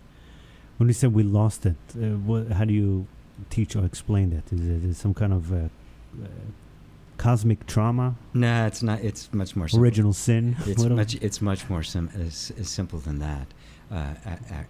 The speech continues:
Speaker 2: actually.
Speaker 1: But it's good. We got thirty seconds, so
Speaker 2: <laughs> Well, uh, I'll just start because we only have thirty seconds. We'll pick it up when we get, when we, when we get back. Is that, again, it's part of the natural process. It's the way the human being actually develops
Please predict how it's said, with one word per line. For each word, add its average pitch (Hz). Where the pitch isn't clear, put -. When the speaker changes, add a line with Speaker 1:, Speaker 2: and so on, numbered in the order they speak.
Speaker 2:
actually. 76
Speaker 1:
But 98
it's -
good. 117
We 92
got 92
thirty 98
seconds, -
so 87
Speaker 2:
<laughs> 127
Well, 147
uh, 123
I'll 117
just 135
start 117
because 98
we 104
only 101
have 92
thirty 98
seconds. 82
We'll 80
pick 92
it 82
up 82
when 82
we 78
get, 80
when 95
we, 98
when 95
we 85
get 78
back. 82
Is 82
that, 80
again, 117
it's 92
part 110
of 98
the 90
natural 90
process. 87
It's 101
the 95
way 95
the 87
human 82
being 80
actually 80
develops 82